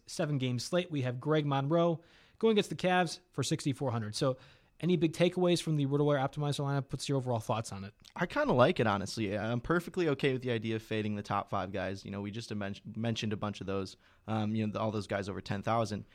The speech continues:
Speaker 2: You know, um, none of those top guys really have that, like, extremely juicy matchup.
Speaker 1: Right.
Speaker 2: So I'm not, like, drooling over that. So I think the Optimizer actually plays this pretty well. Um, it d-, it does a good job of locating guys like Corey Joseph, Michael Beasley. I think Beasley's another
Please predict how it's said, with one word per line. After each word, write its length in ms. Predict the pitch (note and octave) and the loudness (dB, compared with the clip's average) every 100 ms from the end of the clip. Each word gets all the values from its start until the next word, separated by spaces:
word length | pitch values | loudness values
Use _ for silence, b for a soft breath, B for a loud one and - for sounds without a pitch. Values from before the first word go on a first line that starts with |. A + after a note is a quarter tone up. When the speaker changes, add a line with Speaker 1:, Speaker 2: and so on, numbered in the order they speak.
| b | b
Speaker 2:
You 80 | C3+ | -2
know, 300 | C3+ A2 G#2+ A2+ | 0 0 -2 -6
um, 440 | A#2 G#2 F#2+ F2 - _ - B2+ - _ - _ _ - | -4 -4 -6 -10 -18 _ -16 -16 -18 _ -20 _ _ -8
none 160 | D#3 | -4
of 60 | A#3+ | -2
those 200 | C#4+ - | -2 -4
top 240 | - G3+ | -4 -4
guys 220 | G3 G3 D3 | -2 -4 -4
really 140 | E3+ | -4
have 200 | F3+ D#3 | -4 -4
that, 160 | C#3 B2 | -4 -2
like, 120 | A2+ | -4
extremely 600 | A2+ - - D3+ D#3 C#3+ | -4 -4 0 2 2 0
juicy 520 | A#2 A2 A#2+ C3 C3 | -2 -2 -2 -2 -2
matchup. 440 | A2+ A2 G#2+ - C#3 | -2 -2 -2 0 4
Speaker 1:
Right. 180 | A2+ G2 B B | 4 0 B B
Speaker 2:
So 100 | - | 0
I'm 60 | D3 | 2
not, 100 | F#3 | 2
like, 140 | B2+ | 0
drooling 400 | A2 A#2+ C#3 B2 | 0 0 2 2
over 160 | A2 G#2 | 0 -2
that. 140 | G#2 | -2
So 80 | A#2+ | -4
I 40 | |
think 380 | A#2+ G3+ A3 D#3 | -2 -4 -4 -6
the 80 | A#2 | -2
Optimizer 420 | B2 - C#3 A#2 | -2 -2 -6 -4
actually 200 | A2+ A#2 | -4 -6
plays 260 | - A2 A#2 | -6 -6 -6
this 120 | G#2+ | -8
pretty 220 | A#2+ G2+ | -8 -4
well. 340 | G2+ G#2 F#2+ - b b | -2 0 -2 -6 b b
Um, 240 | A2+ A2 G#2+ | -2 0 0
it 140 | A2 | -2
d-, 100 | C3 | -2
it 100 | C3+ | 0
does 160 | D3 C#3+ | 0 0
a 40 | |
good 140 | B2 C3 | 0 2
job 200 | C3+ A#2+ | 2 2
of 60 | |
locating 400 | A#2+ A#2+ B2 A#2 | 2 0 0 -2
guys 220 | A2 A2 G#2+ | -2 -2 -4
like 120 | G#2 | -6
Corey 220 | - G#2+ | -4 -4
Joseph, 640 | G#2+ A#2+ A2+ - A2+ A2 - | 0 0 0 0 -2 -4 -4
Michael 260 | A2+ A2 | -4 -4
Beasley. 420 | G2+ A#2 B2+ A#2+ A2+ | -6 -4 -4 -2 -4
I 40 | |
think 180 | A2+ G#2+ | -4 -6
Beasley's 320 | A#2 A#2+ A2+ | -8 -6 -6
another 300 | A2 G#2 G2+ | -6 -6 -6